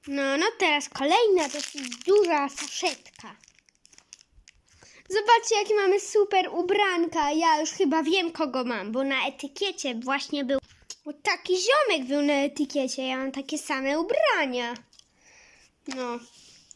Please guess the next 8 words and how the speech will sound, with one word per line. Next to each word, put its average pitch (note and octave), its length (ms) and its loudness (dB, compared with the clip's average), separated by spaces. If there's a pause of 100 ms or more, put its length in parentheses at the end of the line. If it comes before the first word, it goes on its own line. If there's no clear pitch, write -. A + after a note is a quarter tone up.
(160)
spodnie, C4+ 880 -2
spodnie A3+ 720 -8
takie A#3+ 340 -14
same. D4+ 400 -2 (1120)
I D#4 200 -2
bluzka. C#4 720 -2 (2750)
Taka C4+ 360 -4
sama. A3 560 -8